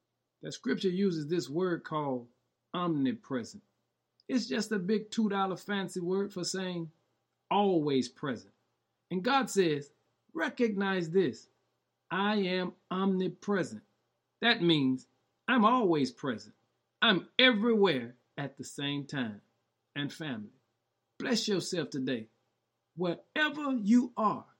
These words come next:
God sees you. Whatever you're dealing with, God knows about it. Whatever is frustrating you, God understands exactly where you are and what you're going through. Why? Because he is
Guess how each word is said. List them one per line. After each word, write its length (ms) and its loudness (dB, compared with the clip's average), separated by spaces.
God 260 -2
sees 460 -2
you. 80 -20
Whatever 320 2
you're 160 8
dealing 440 4
with, 200 4
God 240 0
knows 320 2
about 320 -2
it. 80 -20
Whatever 640 0
is 180 4
frustrating 840 2
you, 260 2
God 300 2
understands 840 0
exactly 640 -4
where 300 4
you 240 10
are 340 6
and 180 0
what 220 0
you're 160 2
going 320 0
through. 280 -4
Why? 360 0
Because 360 -4
he 460 2
is 220 -12